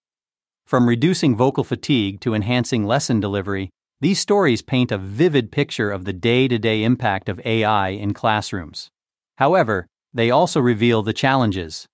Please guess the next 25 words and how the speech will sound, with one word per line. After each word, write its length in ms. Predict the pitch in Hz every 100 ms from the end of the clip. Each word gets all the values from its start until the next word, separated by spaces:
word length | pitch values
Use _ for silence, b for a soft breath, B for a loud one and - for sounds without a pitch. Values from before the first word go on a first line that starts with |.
| _ _
such 260 | - 104
as 140 | 104 95
the 100 | 104
need 320 | 110 120 117
for 180 | 110 107
ongoing 440 | 117 120 110 107
support 500 | - 87 131 139 165 _ _ -
and 160 | 117
adaptation 760 | 139 139 139 - 165 165 113 92
to 100 | 113
these 240 | 104 107 107
evolving 480 | 92 101 98 101
technologies. 800 | 90 101 117 113 104 87 78 - - _ _ _ _ _ _ _ _ _ _ _ _ _ -
As 160 | 139 131
we 100 | 180
look 200 | 240 208
ahead, 480 | 117 131 95 82 - _ -
our 200 | 147 190
dialogue 540 | 123 127 139 131 131
turns 320 | - 135 131
towards 440 | - 123 123 131 107
the 80 | 107
future 480 | - 170 185 175
implications 720 | 165 151 151 - 120 - 120 107
of 140 | 98